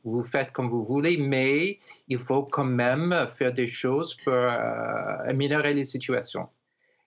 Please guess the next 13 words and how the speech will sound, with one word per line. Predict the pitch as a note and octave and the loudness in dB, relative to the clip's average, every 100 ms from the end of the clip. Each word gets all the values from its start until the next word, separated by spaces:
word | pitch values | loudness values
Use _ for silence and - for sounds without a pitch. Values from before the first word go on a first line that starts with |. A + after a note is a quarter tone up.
| - | -4
Et, | A#2+ | 0
et, | A#2 A2+ - A#2+ B2+ A#2 A2 | 2 0 0 0 2 0 -2
et | |
c'est-à-dire, | - B2+ C3 C3 | -2 -2 0 0
il, | B2+ B2 C3 C3 | 0 0 -2 -4
il | A#2 | -4
croit | - C#3+ | 0 0
que | - | 0
l'administration | C#3+ B2+ B2 C3+ - C3+ C3 B2 | 0 2 0 -2 -2 -2 -2 -2
de | A#2+ | -2
Biden | A#2+ B2 D3 C#3 | -2 -2 -2 -4
croit | - B2+ B2 | -2 -2 -2
que | - B2+ A#2+ | -2 0 0